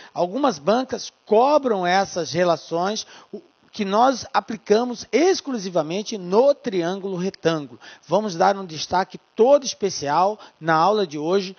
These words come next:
sobre o Teorema de Pitágoras. Um teorema de fundamental importância, muito a-, aplicado e muito cobrado por algumas bancas. Beleza? Se você tem alguma dúvida com relação a isso,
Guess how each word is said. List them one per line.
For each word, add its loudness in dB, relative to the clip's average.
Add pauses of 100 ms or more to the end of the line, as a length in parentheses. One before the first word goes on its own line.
(160)
sobre -2
o 0
Teorema 0
de -10
Pitágoras. -8 (200)
Um -8
teorema 2
de -12
fundamental 0
importância, -4 (240)
muito 2
a-, 2 (140)
aplicado -2 (240)
e -2
muito -4
cobrado 0
por -6
algumas -4
bancas. -16 (200)
Beleza? 4 (300)
Se -14
você 0
tem 2
alguma 0
dúvida 0
com -6
relação 2
a 0
isso, -4